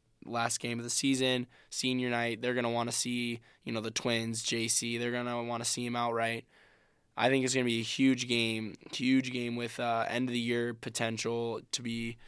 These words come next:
one of the, uh, game of the year possibly. So I think we're gonna win by around ten.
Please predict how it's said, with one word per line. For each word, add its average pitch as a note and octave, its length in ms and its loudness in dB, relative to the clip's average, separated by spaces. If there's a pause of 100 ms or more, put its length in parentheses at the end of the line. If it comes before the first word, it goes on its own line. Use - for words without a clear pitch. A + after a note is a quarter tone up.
(260)
one A#2+ 180 6
of A#2 60 2
the, A2 180 -2
uh, B2+ 180 6
game C3 300 4
of A#2+ 80 2
the A#2 60 -2
year B2 260 4
possibly. A2+ 720 0
So A2 540 0
I B2 120 4
think D3+ 140 4
we're D3 80 4
gonna C#3+ 160 4
win C3+ 240 4
by B2+ 220 0
around B2 400 -2
ten. B2 380 -4